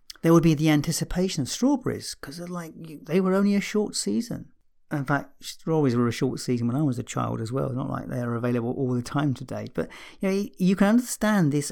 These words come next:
this anticipation of this thing. And the beauty of that anticipation is you get to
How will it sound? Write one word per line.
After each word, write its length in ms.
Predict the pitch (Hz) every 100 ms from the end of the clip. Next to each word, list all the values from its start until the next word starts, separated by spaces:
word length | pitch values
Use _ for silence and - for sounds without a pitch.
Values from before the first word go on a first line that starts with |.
| -
this 240 | 165 156 -
anticipation 1400 | 139 131 - 139 - - - 170 196 170 - 135 123 -
of 300 | 139 120 -
this 240 | 127 120
thing. 280 | - 135 131 -
And 160 | 135
the 60 | 113
beauty 640 | - 139 135 214 - 156
of 140 | 123 -
that 80 | 131
anticipation 640 | 127 127 - 117 117 -
is 160 | 127 123
you 80 |
get 360 | 120 147 139 -
to 180 | -